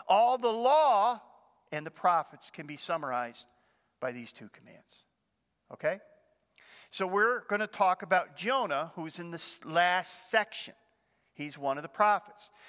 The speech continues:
Now, the prophets, as I said, are broken down between the major prophets like Isaiah, Jeremiah, Ezekiel. Um, those are usually called, uh,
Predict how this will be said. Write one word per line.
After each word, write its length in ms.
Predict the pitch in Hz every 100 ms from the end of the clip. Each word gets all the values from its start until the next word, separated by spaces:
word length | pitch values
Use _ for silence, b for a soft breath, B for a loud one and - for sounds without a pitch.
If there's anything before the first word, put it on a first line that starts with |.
| B -
Now, 140 | 226
the 60 | 226
prophets, 600 | 220 233 240 226 - 185
as 160 | 165
I 100 | 202
said, 240 | 196 180 170
are 60 |
broken 360 | 156 180 180 175
down 260 | 170 170
between 420 | 170 170 151 156 160
the 60 |
major 440 | 170 202 233 190 180
prophets 520 | 160 139 139 165 170
like 160 | 170
Isaiah, 760 | 180 190 147 147 156 165 170 175 143
Jeremiah, 840 | 165 185 160 156 165 165 170 170 B B B B -
Ezekiel. 1000 | 147 127 170 185 - 175 175 175 180 - B B B
Um, 360 | 151 151 143 143 B B _
those 320 | 156 285 294
are 180 | 269 214 - _ _ _ -
usually 500 | 196 190 220 208 208
called, 440 | - 185 180 160
uh, 120 | 127